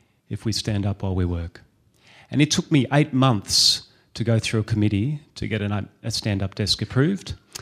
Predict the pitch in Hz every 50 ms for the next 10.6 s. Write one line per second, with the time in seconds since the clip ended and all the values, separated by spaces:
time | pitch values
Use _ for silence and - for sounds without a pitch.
0 | - - - - 110 104 110 113 - 123 110 123 127 127 117 - - 120 107 110
1 | 107 - 98 101 101 101 98 90 87 87 87 80 78 - 82 - _ - - -
2 | - - - - - - - - - - - 220 - - - - - - - -
3 | - - - - - 123 123 120 113 120 117 113 123 123 117 - 120 107 98 98
4 | 95 92 87 87 82 - - 123 123 - 117 117 110 107 - 113 98 87 - -
5 | 107 98 92 - 104 95 87 87 85 - - - - - - - - - - -
6 | - - - - - - _ _ _ _ _ - 117 120 117 - - 180 175 170
7 | 165 151 - - - - 117 110 120 127 123 113 110 110 107 107 107 110 117 120
8 | 123 123 120 110 107 101 - - - 104 95 92 90 - - - - - - _
9 | _ - 110 104 117 120 110 110 113 113 113 104 110 101 95 98 - - 101 98
10 | 98 95 92 85 82 82 - - - - -